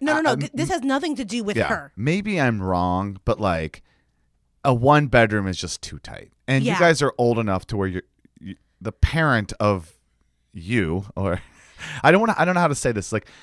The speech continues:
Speaker 2: they should be able to stay in a hotel.
Speaker 1: Right,
Speaker 2: There should
Speaker 1: right,
Speaker 2: be a
Speaker 1: right, right.
Speaker 2: hotel someplace close by that isn't crazy expensive.
Speaker 1: Yes.
Speaker 2: I understand you don't wanna come, if you're gonna come out for two weeks and it's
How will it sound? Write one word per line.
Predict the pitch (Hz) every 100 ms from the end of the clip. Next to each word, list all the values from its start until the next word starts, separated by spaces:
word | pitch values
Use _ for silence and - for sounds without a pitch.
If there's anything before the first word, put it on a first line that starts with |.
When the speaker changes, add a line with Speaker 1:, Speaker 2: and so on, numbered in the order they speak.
| - - _ _
Speaker 2:
they | 156
should | 175 220 156
be | 147
able | 135 123
to | 120
stay | - 104
in | 95
a | 87
hotel. | 80 - - -
Speaker 1:
Right, | 226 220
Speaker 2:
There | 170 147
should | -
Speaker 1:
right, | 202
Speaker 2:
be | 156
a |
Speaker 1:
right, | 135
right. | 131
Speaker 2:
hotel | 156 120 117
someplace | - 123 117 - 113 101 95 -
close | - 120 117 -
by | 90 78 73 73 -
that | - 85 82 _ _ -
isn't | 120 110 107
crazy | - 101 98 95
expensive. | 90 - 71 67 71 71 _ -
Speaker 1:
Yes. | 208 160 - 127
Speaker 2:
I |
understand | 139 147 139 127
you | 117
don't | 120
wanna | 120
come, | 117 113
if | 113
you're |
gonna | 110 110
come | 117
out | 104
for | 110
two | - 123
weeks | 98 101 -
and | 98
it's | 90 -